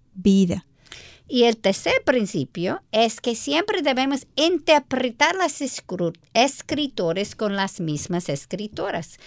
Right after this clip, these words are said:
Speaker 2: En otra palabra, cuando hay pasajes difíciles de entender, y hay,
Speaker 1: Sí.
Speaker 2: debemos entonces de buscar otros pasajes más claros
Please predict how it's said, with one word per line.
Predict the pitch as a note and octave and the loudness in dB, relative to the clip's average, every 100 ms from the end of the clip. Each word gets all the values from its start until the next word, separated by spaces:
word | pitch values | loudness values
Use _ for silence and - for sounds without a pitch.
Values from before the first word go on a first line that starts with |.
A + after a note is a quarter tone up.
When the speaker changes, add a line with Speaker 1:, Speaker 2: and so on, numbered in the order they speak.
| - - | -20 -10
Speaker 2:
En | B3+ B3+ | -4 -2
otra | D#4+ A#4+ | 0 -2
palabra, | A#4 F4+ G#3+ G3 A3 | 0 4 6 6 0
cuando | A#3+ A#3 | 0 2
hay | B3+ G#4 | 2 2
pasajes | G#4+ - D#4 C4 - - | -2 -2 -2 -2 -6 -6
difíciles | A3 - - D4+ C#4 G#3+ F3+ F3+ - | -8 -8 -4 -4 -2 -4 -2 -4 -4
de | F3+ | -4
entender, | E3+ E3+ G3 F#3+ D3+ D3 - | -2 -2 -4 -2 -2 -2 -4
y | B3 | 2
hay, | C4 A4 B3+ F4 G4 | 4 4 0 -4 -6
Speaker 1:
Sí. | - C4 A3+ A3 - | 0 2 2 -2 -2
Speaker 2:
debemos | A3+ A3+ B3 A4+ G4+ | 4 6 6 4 2
entonces | F4 C4 A3 G#3+ A#3 | 2 2 -2 -2 -2
de | A3 | 0
buscar | B3 - B3 A#3+ | -2 2 2 2
otros | C4 D4+ G#4 G4 - | 4 2 4 -2 0
pasajes | - - - F3 G3 - | -2 0 -2 0 -2 -4
más | A3+ A3 C#4+ - | 0 2 2 0
claros | C#4+ A3+ D3 G#3 | 0 0 0 -2